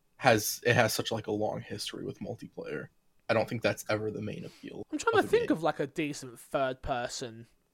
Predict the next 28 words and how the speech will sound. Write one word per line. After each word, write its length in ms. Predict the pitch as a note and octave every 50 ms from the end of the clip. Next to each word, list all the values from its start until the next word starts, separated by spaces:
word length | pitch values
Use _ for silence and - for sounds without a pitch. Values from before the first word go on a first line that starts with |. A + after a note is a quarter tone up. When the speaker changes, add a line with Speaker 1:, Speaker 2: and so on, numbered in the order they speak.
| _ _ _ _ _ _
Speaker 2:
shooter 400 | - - - - - F3+ D3 B2
multiplayer 720 | A2+ B2 B2 B2+ C3 B2+ A#2+ A2+ C3+ - - A#2+ G#2+ G#2+ A2
game, 300 | A2 G#2 G#2+ A2+ D#3+ F#3+ - _ _ _ _ _ _ _ -
online 320 | F3+ D#3 D3+ C#3 A#2+ A#2 A#2
Speaker 1:
People 220 | - D3 C3 D3
Speaker 2:
multiplayer. 20 | C#3+ - D3 C#3+ D3
Speaker 1:
talk, 260 | E3+ G3+ - - - _ _ _ _ _ _ _ _ _ _ _ _
yeah, 180 | - - - A2
yeah, 180 | F#2 F#2 A#2+
I 80 | B2 -
can't 380 | - - C3+ B2+ B2 A#2 - - _ _ _ _ _ _ _ _ _ _ _ _ _ _ _ - G#3 G#3 F3+ -
Speaker 2:
Gears 300 | - C#4+ E4+ F#4+ - -
is 60 | B3+
the 60 | G#3 B3
Speaker 1:
can't 120 | G#3+ G#3+
Speaker 2:
only 120 | A3+ A3+ G#3+
one 160 | G#3 A3 A3
that 120 | G#3 G3 -
comes 240 | G3 F#3+ F#3 E3+ -
to 80 | F3
mind. 580 | C#3+ D#3 F#3+ F#3 G#2 F#2+ G#2+ A#2+ E3 G#3+ - - -
Speaker 1:
Yeah. 280 | A#2 A2+ A2+ A2 A2 A2 - _ _ _ _ _ _ _ _ _ _ _ _ _ _ _ _ _ _ _ _ _ _ _ _ _ _ _ _ -
Speaker 2:
Um, 760 | - F#3 F3+ F3+ F3+ F3+ F3+ F3+ F3+ F3+ F3+ F3+ F3+ F3+ F3+ - -
on 120 | G3+ G#3
the 60 | F#3+ F3
Xbox 440 | F#3 A3+ C4+ - - - B2+ C#3 -
front, 180 | - B2+ B2 C#3
especially. 600 | - - F3+ G#3 - - D3 A#2 F#2+ F#2 G2